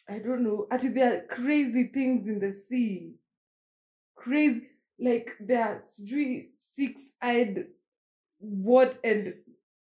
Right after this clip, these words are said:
in the sea, the sea is, and, and he finishes that video by saying, "There's a reason why God put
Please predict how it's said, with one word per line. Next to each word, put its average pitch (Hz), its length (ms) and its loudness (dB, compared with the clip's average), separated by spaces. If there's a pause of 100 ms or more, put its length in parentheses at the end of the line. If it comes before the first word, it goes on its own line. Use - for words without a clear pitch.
(400)
in 240 120 -2
the 220 140 -4
sea, 240 400 -4
the 226 200 -4
sea 262 160 -2
is, 214 240 -6 (1400)
and, 226 300 -2
and 247 200 4
he 262 160 -4
finishes 262 480 -2
that 226 240 -8
video 214 340 -4
by 190 140 -6 (100)
saying, 208 240 -4
"There's 214 160 -8
a 214 40 -6
reason 214 400 -6
why 196 160 -4
God 185 260 -10 (120)
put 190 120 -12